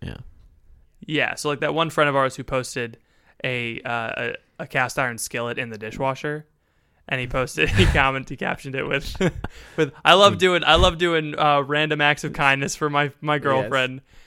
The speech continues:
Speaker 1: That
Speaker 2: And
Speaker 1: was
Speaker 2: the
Speaker 1: funny.
Speaker 2: tweet went viral, and everyone was super
Speaker 1: That
Speaker 2: pissed.
Speaker 1: was
Speaker 2: It was so
Speaker 1: so
Speaker 2: good.
Speaker 1: funny. I remember
Speaker 2: <laughs> It was
Speaker 1: that.
Speaker 2: so funny.
Speaker 1: Dang.
Speaker 2: That's like ep-, that's like, that's like classic, classic Twitter. That's what Twitter is for,
Speaker 1: Yes.
Speaker 2: okay? Making people mad on purpose with something that doesn't matter.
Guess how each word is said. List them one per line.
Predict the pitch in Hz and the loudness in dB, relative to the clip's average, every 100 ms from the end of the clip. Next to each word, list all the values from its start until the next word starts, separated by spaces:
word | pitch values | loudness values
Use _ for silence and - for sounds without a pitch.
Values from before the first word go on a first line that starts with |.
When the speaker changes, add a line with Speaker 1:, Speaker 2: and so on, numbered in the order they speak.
| _ _ - | _ _ 0
Speaker 1:
That | 139 | 4
Speaker 2:
And | 160 | 4
Speaker 1:
was | 147 180 | 4 0
Speaker 2:
the | |
Speaker 1:
funny. | 175 - | 2 2
Speaker 2:
tweet | 185 | 2
went | 170 | 2
viral, | 156 147 151 | 6 8 8
and | 147 | 4
everyone | 143 151 | 2 -2
was | 151 - | -2 0
super | 180 165 | 0 0
Speaker 1:
That | 175 | 4
Speaker 2:
pissed. | 156 147 | 6 8
Speaker 1:
was | 214 | 10
Speaker 2:
It | |
was | 208 214 | 8 8
so | 190 | 6
Speaker 1:
so | 165 156 156 151 147 | 8 6 4 2 -2
Speaker 2:
good. | 113 | -6
Speaker 1:
funny. | 135 120 110 92 - _ _ _ - | -12 -12 -12 -18 -20 _ _ _ 0
I | 170 | 4
remember | 185 175 175 | 6 6 8
Speaker 2:
<laughs> | 165 | 6
It | |
was | 226 | 6
Speaker 1:
that. | 214 | 6
Speaker 2:
so | 214 | 4
funny. | 208 202 208 - _ _ | 4 4 2 -4 _ _
Speaker 1:
Dang. | - 160 147 117 95 247 | 0 2 2 2 -4 -10
Speaker 2:
That's | 208 214 233 | 0 2 4
like | 254 180 | 4 4
ep-, | 180 185 180 | 2 2 2
that's | 190 190 | 0 4
like, | 190 - | 2 2
that's | 196 202 | 2 2
like | 185 - | -2 -6
classic, | - 160 156 156 151 151 131 _ _ _ _ | -14 -2 4 4 4 -4 -8 _ _ _ _
classic | - 156 147 127 | 2 2 2 -4
Twitter. | - 123 107 | -10 -10 2
That's | 165 214 | 4 4
what | 240 | 0
Twitter | 208 170 | 0 0
is | 139 | -2
for, | - 143 120 | -8 -6 -6
Speaker 1:
Yes. | - 135 143 | -4 -6 -4
Speaker 2:
okay? | 131 131 | -4 -4
Making | 131 151 165 | -6 -6 -8
people | 165 147 | -12 -10
mad | 139 127 120 - | -6 -6 -6 -10
on | 123 117 | -12 -10
purpose | 120 110 113 - - _ _ _ - | -12 -12 -14 -14 -18 _ _ _ -10
with | 143 | -6
something | 139 127 | -6 -8
that | 113 | -10
doesn't | 117 113 - | -12 -14 -14
matter. | 113 95 - | -14 -14 -16